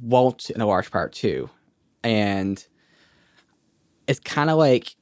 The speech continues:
Jesse gets motivated by that, and then he has this want and, to get a T V, which I think is kinda symbolic of the same sort of thing. He gets the T V.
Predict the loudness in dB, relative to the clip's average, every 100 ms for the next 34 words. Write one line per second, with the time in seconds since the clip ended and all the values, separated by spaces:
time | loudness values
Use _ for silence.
0 | _ _ _ -2 2 2 2 -2 0 2
1 | 6 6 4 2 0 -2 -2 0 -2 -6
2 | -4 0 0 0 -2 -2 0 -4 -4 -10
3 | -2 2 4 2 -4 -18 _ -8 -8 -10
4 | -6 0 0 0 -2 -2 -2 -2 -2 -2
5 | 0 -2 -4 -6 -4 -4 -2 -2 0 2
6 | 0 -2 -6 -6 -8 -6 -6 -6 -8 -4
7 | -2 -2 -6 -10 _ _ -20 _ _ 0
8 | 2 0 -2 4 4 6 4 2 0